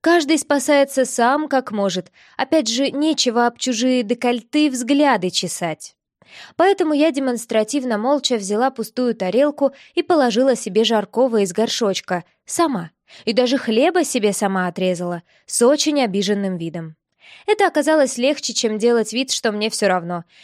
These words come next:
Я даже чуть не разревелась, настолько в роль вошла.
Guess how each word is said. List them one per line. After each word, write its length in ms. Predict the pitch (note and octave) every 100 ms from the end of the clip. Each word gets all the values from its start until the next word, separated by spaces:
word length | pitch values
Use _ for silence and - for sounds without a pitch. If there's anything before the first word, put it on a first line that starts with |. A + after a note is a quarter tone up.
| -
Я 220 | A3+ B3
даже 220 | A#3 A#3+
чуть 200 | A#3 A#3+
не 120 | A#3+
разревелась, 680 | B3 A#3+ C#4 D4 C#4+ F#3+ -
настолько 640 | G#3 G3+ - A#3 B3+ C#4
в 80 | B3+
роль 240 | D4+ A#3
вошла. 500 | F#3+ F#3+ - F#3+ F#3